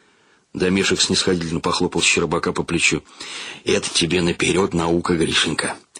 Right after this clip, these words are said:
Не ходи по богатым домам. Добродетель, подобно ворону,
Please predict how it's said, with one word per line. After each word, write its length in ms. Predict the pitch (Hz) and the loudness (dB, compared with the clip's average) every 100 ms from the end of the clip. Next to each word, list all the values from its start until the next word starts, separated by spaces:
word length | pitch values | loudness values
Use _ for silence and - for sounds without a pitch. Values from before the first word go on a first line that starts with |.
| - - - | -14 -12 -2
Не 180 | 92 98 | 0 2
ходи 340 | 107 90 92 | 2 2 2
по 120 | 101 | 2
богатым 480 | 85 82 80 82 76 | 0 0 0 -2 -2
домам. 380 | 76 73 - - - _ _ - - - - | -2 -2 -4 -6 -12 _ _ -18 -16 -16 -6
Добродетель, 720 | 113 90 - - 104 - 82 | -2 -2 -2 0 0 2 -2
подобно 480 | - 82 92 90 92 | -2 0 0 2 0
ворону, 600 | 76 82 85 80 76 - | 2 2 2 0 -4 -10